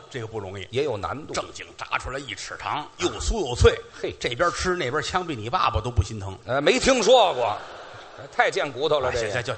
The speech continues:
Speaker 1: 就当枪毙我一样。
Speaker 2: 哎，要不，嘿，这，嗨，您就别跟着裹了，您就。
Speaker 1: 啊，好，好，不，不，不枪，不枪毙我，不枪毙我啊。
Speaker 2: <laughs> 这
Speaker 1: 啊，就是炸油条的。
Speaker 2: 嗯。
Speaker 1: 现在其实说句良心话，各种叫卖很少了。
Speaker 2: 是。
Speaker 1: 几乎见不到。
Speaker 2: 没有。
Speaker 1: 但是我前两天我回趟天津，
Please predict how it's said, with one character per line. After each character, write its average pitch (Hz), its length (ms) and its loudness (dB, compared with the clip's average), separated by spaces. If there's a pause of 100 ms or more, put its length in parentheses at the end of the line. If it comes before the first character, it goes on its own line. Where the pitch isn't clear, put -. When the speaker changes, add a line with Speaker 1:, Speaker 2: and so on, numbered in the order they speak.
(160)
Speaker 1:
就 147 60 -4
当 175 140 2
枪 233 160 6
毙 185 100 4
我 117 240 2
一 - 40 -12
样。 190 180 -2
Speaker 2:
哎， - 200 -8
要 170 100 6
不， 185 100 10
嘿， 311 200 12
这， 254 100 8
嗨， - 180 6 (800)
您 240 200 2
就 330 140 10
别 170 180 2
跟 226 200 2
着 196 60 2
裹 104 280 -4
了， 131 100 2
您 156 160 -8
就。 117 60 -2
Speaker 1:
啊， 117 60 0
好， 131 180 4
好， 127 180 0
不， 123 180 -8
不， 110 120 -14
不 127 80 -14
枪， 123 160 -4
不 165 120 -6
枪 135 160 2
毙 117 120 0
我， 90 80 -2
不 95 100 -8
枪 113 160 -6
毙 107 40 -4 (140)
我 143 80 0
啊。 - 40 -4
Speaker 2:
<laughs> - 40 -12
这 - 80 -8 (480)
Speaker 1:
啊， 131 240 4
就 120 80 -6
是 113 160 -8 (220)
炸 101 120 0
油 107 140 -2
条 92 280 -2
的。 90 200 -10
Speaker 2:
嗯。 110 220 -6
Speaker 1:
现 196 240 0
在 208 180 4
其 165 180 -6
实 151 140 -4
说 165 160 -4
句 143 100 -4
良 120 200 -2
心 123 140 -8
话， 95 200 -6
各 147 140 0
种 101 160 -6
叫 113 180 -2
卖 98 160 -4
很 107 280 -8
少 101 280 -6
了。 - 80 -20 (100)
Speaker 2:
是。 85 260 -8 (180)
Speaker 1:
几 131 160 -10
乎 120 160 -8
见 104 220 -6
不 95 80 -10
到。 95 140 -4 (100)
Speaker 2:
没 107 140 -4
有。 - 40 0
Speaker 1:
但 180 100 2
是 160 60 0
我 123 200 2 (340)
前 151 140 -2
两 165 120 -2
天 143 140 -2
我 117 60 -4
回 - 140 -4
趟 135 160 -4
天 151 200 -2
津， 156 240 -6